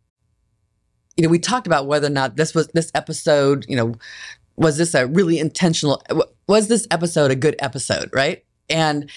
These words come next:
I think that if we don't address the concept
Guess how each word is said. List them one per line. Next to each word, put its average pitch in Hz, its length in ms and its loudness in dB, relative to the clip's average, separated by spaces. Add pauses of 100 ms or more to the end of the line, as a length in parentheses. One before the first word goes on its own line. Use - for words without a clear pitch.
(400)
I 156 80 -2
think 202 400 -2
that 160 340 0 (560)
if 165 220 -2
we 202 180 4
don't 277 380 0 (840)
address 139 540 -2
the - 120 -4
concept 147 720 -2